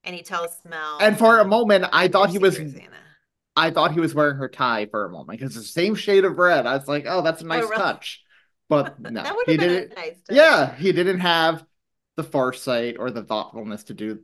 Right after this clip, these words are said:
Speaker 2: to put that on real quick. Secondly,
Speaker 1: We're not surprised.
Speaker 2: this scene is amazing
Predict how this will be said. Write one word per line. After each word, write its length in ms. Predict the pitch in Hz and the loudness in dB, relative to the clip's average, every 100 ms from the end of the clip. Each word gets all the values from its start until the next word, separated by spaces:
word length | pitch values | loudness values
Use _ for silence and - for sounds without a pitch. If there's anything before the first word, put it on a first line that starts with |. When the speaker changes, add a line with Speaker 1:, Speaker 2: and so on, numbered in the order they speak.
| _ | _
Speaker 2:
to 60 | - | -16
put 200 | 139 - | -10 -6
that 160 | 107 | -4
on 260 | 113 147 156 | 0 0 0
real 160 | 156 | -4
quick. 400 | 156 180 160 160 - _ _ _ | -4 -2 -2 -4 -18 _ _ _
Secondly, 560 | - 262 269 233 180 151 156 | -2 2 2 2 2 2 2
Speaker 1:
We're 40 | |
not 100 | 165 | 0
surprised. 440 | 160 - - - - | -4 -16 -20 -20 2
Speaker 2:
this 220 | 233 240 | 4 4
scene 300 | - 247 233 | 0 0 2
is 260 | 214 196 165 | 2 0 0
amazing 1200 | - 208 214 269 285 302 302 262 151 117 82 95 | 0 0 -2 -2 0 2 2 0 0 -4 -6 -12